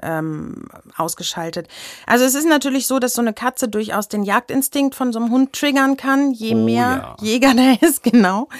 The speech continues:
Speaker 1: desto intensiver ist das. Und man muss immer bei Hund und Katze bedenken, die haben zum Teil eine sehr gegensätzliche Körpersprache.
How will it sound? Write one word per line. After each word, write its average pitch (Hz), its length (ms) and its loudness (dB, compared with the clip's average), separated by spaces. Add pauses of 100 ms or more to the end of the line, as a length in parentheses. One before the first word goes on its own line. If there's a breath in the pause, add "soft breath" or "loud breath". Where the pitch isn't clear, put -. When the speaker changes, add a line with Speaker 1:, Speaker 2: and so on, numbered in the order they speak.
(520 loud breath)
Speaker 1:
desto 233 280 -2
intensiver 220 640 -2
ist - 240 -4
das. 302 300 -4
Und 349 540 2
man 269 180 0
muss 269 160 0
immer 262 220 -2
bei 240 160 -2
Hund 247 180 -4
und 226 160 -8
Katze 247 280 -10
bedenken, 233 460 -6
die 220 140 -6
haben 240 160 -6
zum 220 140 -8
Teil 233 180 -4
eine 233 140 -2
sehr 240 360 -6
gegensätzliche 220 920 -8
Körpersprache. 190 920 -8